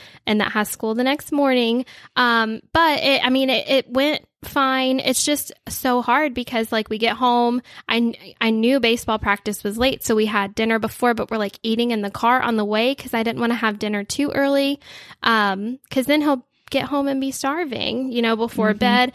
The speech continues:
Speaker 1: And then it's like, we gotta record the podcast and he's gotta get to bed for school the next morning. So it's kinda like, as soon as we walk in the door, and I prepared him, like, going to baseball, I said, "Listen, baseball ends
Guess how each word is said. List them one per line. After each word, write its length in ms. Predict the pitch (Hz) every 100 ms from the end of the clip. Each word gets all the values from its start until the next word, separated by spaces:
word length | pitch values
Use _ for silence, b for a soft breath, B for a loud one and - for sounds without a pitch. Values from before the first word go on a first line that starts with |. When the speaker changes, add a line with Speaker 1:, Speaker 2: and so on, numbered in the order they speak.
| B B B B
Speaker 1:
And 160 | 240 240
then 160 | 233
it's 160 | 233 -
like, 160 | 240 233
we 100 | 226
gotta 200 | 214 208
record 360 | 208 233 226
the 60 | 214
podcast 580 | - 254 254 262 240 -
and 100 | 214
he's 240 | 247 320
gotta 220 | - 247
get 220 | 226 226
to 100 | -
bed 460 | 220 233 320 - 226
for 140 | 160 226
school 280 | - 233
the 120 | 226 233
next 260 | 302 -
morning. 340 | 294 269 196 226
So 180 | - 226
it's 100 | -
kinda 220 | 247 247
like, 220 | 233 214
as 80 | 220
soon 160 | 233 233
as 100 | 240
we 80 |
walk 260 | 247 220 226
in 100 | 233
the 60 | 226
door, 140 | 233
and 100 | 208
I 100 | 202
prepared 480 | - 269 - 240 233
him, 260 | 208 - 214
like, 240 | 202 - -
going 420 | 190 214 226 220 220
to 180 | 247
baseball, 360 | 220 214 - 180
I 80 | 190
said, 200 | - 208
"Listen, 420 | 220 - - 226 - B B B B _ _
baseball 480 | 214 247 - 359 349
ends 480 | - 214 226 277 302